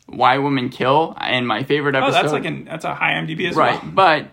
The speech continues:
Speaker 1: my favorite episode was probably the finale, and I know that you said that it had a low score on I M D B, but still to me, I thought that they ended it in, like, a really cool way. It reminded me a lot of Dexter, like I said, uh, when we originally did it. Nine out of ten. Overall, I think that,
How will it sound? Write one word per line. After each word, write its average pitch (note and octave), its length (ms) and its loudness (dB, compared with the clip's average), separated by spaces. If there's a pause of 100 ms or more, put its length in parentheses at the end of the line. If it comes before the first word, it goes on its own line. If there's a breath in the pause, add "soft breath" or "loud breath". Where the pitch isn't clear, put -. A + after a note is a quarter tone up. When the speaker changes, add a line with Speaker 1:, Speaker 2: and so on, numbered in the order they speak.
Speaker 1:
my C#3+ 180 4
favorite D3 300 0
episode C#3 400 0
was A2 120 -2
probably D3 360 2
the G#2 140 -6
finale, A#2 500 0
and G#2+ 100 -4
I F#2+ 60 -4
know A2 200 -6
that G#2 120 -4
you F#2+ 120 -6
said G#2+ 260 -8
that F#2+ 180 -8
it G#2 160 -8
had A2 180 0
a D2 60 -8
low C3 260 -2
score E2 560 -8
on E2+ 140 -8
I D#2+ 100 -4
M C#2+ 140 -8
D C#2+ 100 -8
B, F#2 300 -6
but A#2+ 240 -6
still D3+ 220 0
to A#2 40 -2
me, B2 220 0
I G#2 100 -2
thought G2+ 200 -4
that G2+ 120 -10
they G2 160 -2
ended G#2+ 320 -4
it G2+ 140 -2
in, E2+ 160 -6
like, E2 160 -6
a E2+ 100 -6
really G#2+ 320 -4
cool A#2 260 -4
way. A2 280 -4
It G#2 60 -2
reminded F#2+ 280 -4
me F2+ 80 -6
a F2 60 -6
lot E2+ 220 -2
of C#2+ 120 -10
Dexter, A#2+ 460 -6
like A#2+ 160 -6
I B2 40 -6
said, B2 440 -6
uh, B2 200 -2
when B2 200 -6
we B2 120 -6
originally B2+ 640 -6
did C3+ 180 -2
it. C#3+ 220 -4
Nine D3 300 2
out C#3 240 2
of - 60 -14
ten. A#2+ 360 -4
Overall, C3 580 4
I G#2+ 140 0
think A#2+ 220 -6
that, G#2 120 -2